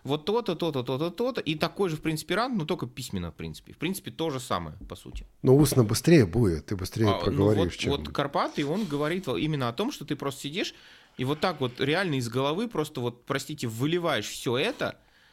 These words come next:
Speaker 1: через рот, из головы, и, и, и, и словами «через рот», как говорят, да?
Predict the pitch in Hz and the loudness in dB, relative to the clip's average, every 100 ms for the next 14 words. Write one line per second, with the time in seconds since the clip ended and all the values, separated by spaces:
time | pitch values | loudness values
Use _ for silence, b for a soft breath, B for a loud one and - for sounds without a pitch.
0 | b - 101 - 180 165 156 151 113 - | b -14 -10 -4 -2 0 0 0 -2 -4
1 | 127 127 135 135 98 87 - 95 - 131 | -2 0 0 0 -2 -4 -6 -6 -4 -4
2 | - - 139 - 175 180 151 156 156 151 | -4 -4 -4 -2 -2 0 -2 -2 -2 -2
3 | 120 - 90 95 92 82 98 165 | -2 -6 -8 -4 -2 -2 -2 -4